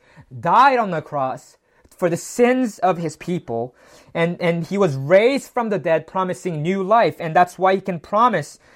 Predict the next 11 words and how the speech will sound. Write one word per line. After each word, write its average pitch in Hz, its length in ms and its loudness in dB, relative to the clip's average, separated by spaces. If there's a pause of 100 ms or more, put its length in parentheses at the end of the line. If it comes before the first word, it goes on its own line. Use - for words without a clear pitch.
(180)
in 165 120 -6
Second 208 360 2
Corinthians 190 460 -4
five 190 360 2
seventeen, 196 580 -2
"Therefore, 185 300 2
if 185 260 0
anyone 175 680 -2 (200)
is 180 320 2
in 277 320 0
Christ, 160 520 -2